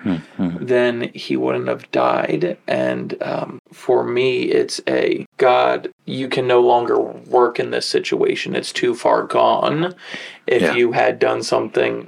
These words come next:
Speaker 2: a little earlier, then, like, I trust that you could have done something,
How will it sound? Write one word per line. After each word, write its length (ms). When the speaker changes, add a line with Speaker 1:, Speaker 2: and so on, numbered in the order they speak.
Speaker 2:
a 60
little 260
earlier, 680
then, 520
like, 240
I 120
trust 340
that 140
you 100
could 120
have 120
done 200
something, 540